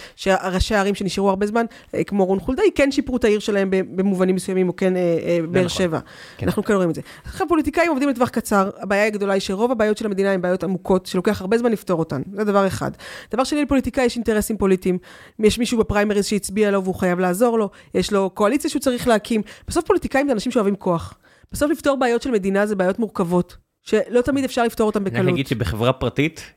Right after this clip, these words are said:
Speaker 2: יש
Speaker 1: כן.
Speaker 2: בורד ויש אינטרסים, ותמיד כשעושים את ההשוואה הזאת אני קצת מתכווץ בכיסא, כי כמי שחי בעולם הפרטי, אני יודע עד כמה, אה, בנקים, את יודעת, בנקים, עסקים פרטיים, ושאת רואה מבפנים,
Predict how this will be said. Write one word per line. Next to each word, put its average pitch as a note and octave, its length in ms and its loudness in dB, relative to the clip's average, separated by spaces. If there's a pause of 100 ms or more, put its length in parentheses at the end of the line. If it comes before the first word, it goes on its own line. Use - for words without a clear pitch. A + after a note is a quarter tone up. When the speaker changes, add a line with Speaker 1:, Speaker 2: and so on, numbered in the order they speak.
(140)
Speaker 2:
יש B2 80 0
Speaker 1:
כן. E3+ 160 0
Speaker 2:
בורד D3 280 4 (280)
ויש C3 280 0
אינטרסים, C#3+ 520 0 (160)
ותמיד D#3 240 0
כשעושים F3+ 260 0
את D#3+ 40 -12
ההשוואה C#3 420 2
הזאת E3 200 -2
אני C#3 140 0
קצת D#3+ 240 -2
מתכווץ D3+ 420 0
בכיסא, D3+ 400 0
כי C#3 260 -2
כמי C#3 200 2
שחי C#3 360 0
בעולם C3+ 280 0
הפרטי, D3 460 -2 (380)
אני A#2+ 160 -2
יודע A#2+ 320 0
עד B2+ 140 -4
כמה, D3+ 380 0 (500)
אה, A2+ 240 2 (140)
בנקים, D3 800 0
את - 240 -14
יודעת, D#3 160 -2
בנקים, C#4+ 600 0 (280)
עסקים B3 360 -2
פרטיים, C#3+ 400 0
ושאת C3+ 260 -4
רואה D3+ 140 4
מבפנים, G3+ 640 0